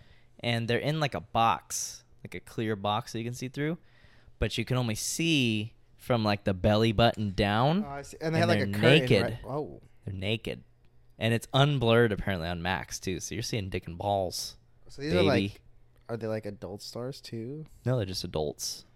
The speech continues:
Speaker 2: That don't mind being seen naked?
Speaker 1: Yeah. It's like a reality show, kind of, I think.
Speaker 2: Oh, shit.
Speaker 1: And they
Speaker 2: Okay.
Speaker 1: choose, like, I don't think they get to talk to them or anything, but they choose their partner based off of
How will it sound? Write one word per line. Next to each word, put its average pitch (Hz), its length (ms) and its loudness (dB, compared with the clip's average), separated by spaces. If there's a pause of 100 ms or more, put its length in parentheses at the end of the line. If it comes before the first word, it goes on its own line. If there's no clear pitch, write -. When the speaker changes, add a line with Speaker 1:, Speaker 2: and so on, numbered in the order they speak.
(360)
Speaker 2:
That - 100 -12
don't 98 140 -6
mind 98 340 -10
being 98 160 -10
seen 101 240 -10
naked? 101 320 -10 (320)
Speaker 1:
Yeah. 151 220 0 (300)
It's 139 120 -8
like 139 100 0
a 127 60 4
reality 110 400 2
show, 95 280 0
kind 98 300 -6
of, 95 160 -4
I 92 60 -4
think. 95 340 -8
Speaker 2:
Oh, 139 80 -8
shit. - 380 -10
Speaker 1:
And 131 80 -8
they 147 140 4
Speaker 2:
Okay. 160 40 2
Speaker 1:
choose, 139 960 0 (340)
like, 117 80 -6
I 123 60 2
don't 139 100 0
think 135 120 -6
they 117 60 -8
get 113 180 -4
to - 60 -14
talk - 320 -4
to - 80 -16
them 120 120 -6
or 90 40 -6
anything, 104 380 -6
but 95 140 -8
they 95 160 -6
choose 117 480 -6
their 90 200 -2
partner 95 520 -4
based 92 340 -8
off 85 220 -6
of - 360 -12